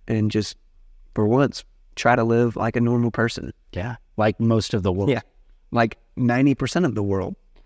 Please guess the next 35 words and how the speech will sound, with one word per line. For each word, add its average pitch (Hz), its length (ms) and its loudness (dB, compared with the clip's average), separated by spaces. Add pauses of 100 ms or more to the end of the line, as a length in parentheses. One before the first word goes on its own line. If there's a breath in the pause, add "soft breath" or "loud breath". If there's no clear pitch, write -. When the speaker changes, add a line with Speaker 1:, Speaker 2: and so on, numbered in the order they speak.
(140)
Speaker 2:
Okay, 139 180 4
so - 140 0
give 160 200 4
me, 175 180 2
give 202 240 2
me 214 140 4
the, 110 360 2 (120)
the 95 180 0
Torch - 380 -6
commercial, 82 520 -4 (140)
the, 98 260 0
the, 104 560 0
<laughs> - 20 0
the, - 60 -2
the 202 120 2
Dalton 143 400 0
Hines 107 260 -2
commercial, 90 640 -4
you 123 100 0
know? 120 260 0 (440)
Um, 104 340 -2 (160)
uh, 131 160 -6
who 147 60 -2
do 151 120 2
you 190 140 4
wanna 165 160 4
come 139 180 2
down 113 200 2
here? 117 180 2
What 107 140 4
do 107 40 2
you 107 100 2
want 107 160 2
'em 98 80 0
to, 101 280 -2